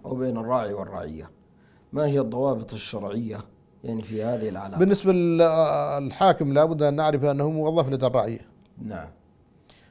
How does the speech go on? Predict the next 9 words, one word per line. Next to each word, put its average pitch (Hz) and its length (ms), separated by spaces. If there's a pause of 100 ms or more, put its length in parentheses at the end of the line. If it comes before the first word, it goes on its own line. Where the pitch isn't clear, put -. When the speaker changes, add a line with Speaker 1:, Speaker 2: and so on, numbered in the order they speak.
(160)
Speaker 2:
وأن 147 240
له 156 440 (100)
اختصاص 147 520
محدد 151 380
وصلاحيات 151 600
محددة 143 380
لا 165 140
يتعداها. 120 500 (340)
Speaker 1:
نعم. 95 220